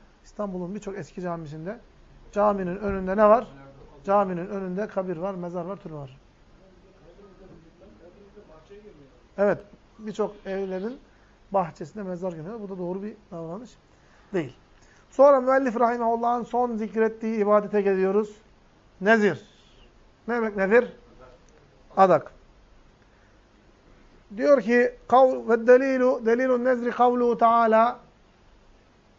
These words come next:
Nezrin, adağın delili de şudur. Yufûne bin nezri. Onlar adaklarını ne yaparlar? Yerine getirirler, ifa ederler.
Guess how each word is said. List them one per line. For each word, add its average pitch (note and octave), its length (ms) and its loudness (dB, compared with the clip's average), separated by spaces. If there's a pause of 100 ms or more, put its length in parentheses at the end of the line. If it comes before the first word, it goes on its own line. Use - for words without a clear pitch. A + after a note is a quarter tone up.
(360)
Nezrin, A3+ 500 -2 (300)
adağın B3 520 2 (200)
delili A3+ 400 2
de A3+ 100 4
şudur. A3 280 2 (1160)
Yufûne B3 1040 2
bin A3+ 300 -2
nezri. G3 640 0 (240)
Onlar B3+ 580 4
adaklarını A#3+ 800 2
ne B3 40 0
yaparlar? B3+ 580 2 (1700)
Yerine G#3 320 -2
getirirler, F3 560 -8
ifa F#3+ 380 2
ederler. C3+ 360 -8